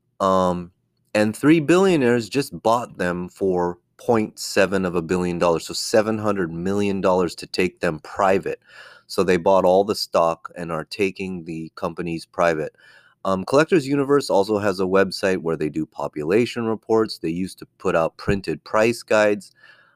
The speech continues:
Um, they have databases for P S A registry sets. They would be the model for any graded company like C G C, B G S, wata, uh, V G A.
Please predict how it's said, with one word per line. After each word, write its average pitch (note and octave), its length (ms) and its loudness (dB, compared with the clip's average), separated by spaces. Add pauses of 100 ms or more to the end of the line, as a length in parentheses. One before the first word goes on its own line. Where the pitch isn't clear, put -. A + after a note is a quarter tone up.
(140)
Um, D#2+ 480 -2
they E2+ 140 0
have D#2+ 160 -4
databases F#2 920 0
for E2 340 -2
P F2+ 240 -2
S E2 180 -2
A D#2+ 120 0
registry A#2 580 0
sets. A2 400 0
They B2 180 4
would A#2 240 2
be A2+ 140 4
the G2 140 0
model F2 600 2
for - 280 -4
any G2 260 -4
graded F2+ 400 -2
company F2+ 380 -6
like E2 200 -2
C F2 200 -6
G E2+ 160 -6
C, E2+ 440 -6 (560)
B F2+ 200 2
G F2 240 2
S, E2 440 2 (380)
wata, E2 800 2 (240)
uh, D#2 280 -6
V F#2 200 -2
G F2 240 0
A. E2+ 180 0